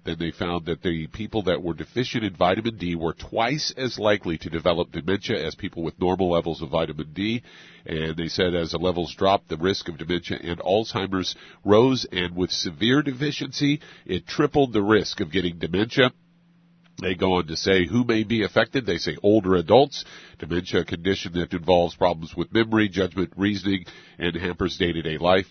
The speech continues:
Uh, affects primarily older adults, but they said, but it is not a part, normal part of the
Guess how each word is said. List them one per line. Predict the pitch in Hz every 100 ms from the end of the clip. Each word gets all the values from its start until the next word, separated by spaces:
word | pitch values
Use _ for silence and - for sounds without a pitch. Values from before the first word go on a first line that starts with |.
| 98
Uh, | 80 78 82 - - -
affects | 90 101 -
primarily | 120 117 131 131 120 113
older | 120 123 117
adults, | 95 101 117 -
but | 92
they | 90
said, | 98 87
but | 82 87
it | 80
is | 85 87
not | 95 101
a | 101
part, | 92 85
normal | 87 113 139 98
part | - 87 90
of | 85 -
the | 87